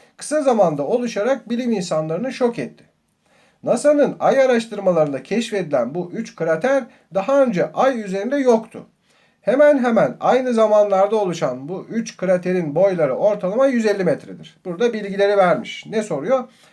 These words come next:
Ayda oluşan bu ve bunun gibi kraterlerin oluşmasının temel sebebi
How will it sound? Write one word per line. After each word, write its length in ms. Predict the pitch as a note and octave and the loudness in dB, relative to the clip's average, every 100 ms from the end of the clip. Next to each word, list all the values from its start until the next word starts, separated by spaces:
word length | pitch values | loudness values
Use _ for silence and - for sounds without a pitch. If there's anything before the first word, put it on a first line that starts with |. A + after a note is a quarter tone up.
| _ | _
Ayda 280 | - - A#3+ | -2 0 2
oluşan 680 | D4+ C#4+ B3 G#3 D#3+ D#3 E3+ | 2 2 2 0 0 -6 -4
bu 180 | C#4+ A#3 | -2 0
ve 180 | D3+ | 0
bunun 260 | E3 A#3 B3+ | -2 -2 -2
gibi 200 | G3+ E3 | -4 -6
kraterlerin 640 | F#3+ G#3 G#3 F#3+ E3+ D3 | -2 -2 0 0 0 -4
oluşmasının 680 | C#3 E3+ A#3 G3+ E3 D#3+ A3 | -6 -8 -8 -6 -8 -8 -14
temel 360 | - D#3 F#3 A#3+ | -8 -4 -2 -2
sebebi 560 | A#3 D3 A#2+ D3+ A#3+ | -4 -8 -8 -6 -6